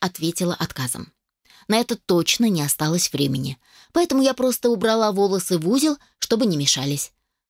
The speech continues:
и даже не украсила их гребнем с дорогими самоцветами. Когда мы, наконец, собрались, пришлось ждать карету, которая по каким-то непонятным причинам опаздывала. «Может, опять колесо?» —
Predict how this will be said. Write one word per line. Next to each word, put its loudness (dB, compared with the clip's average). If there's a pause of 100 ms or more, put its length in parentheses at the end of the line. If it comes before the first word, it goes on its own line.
и 2
даже 2
не 2
украсила 0
их 0
гребнем 0 (260)
с -10
дорогими 2
самоцветами. -2 (1300)
Когда 2
мы, 2
наконец, -2
собрались, -2 (420)
пришлось 2
ждать -2
карету, -6
которая 0 (200)
по 0
каким-то 0
непонятным 2
причинам 0
опаздывала. -4 (1600)
«Может, 0
опять -2
колесо?» — 0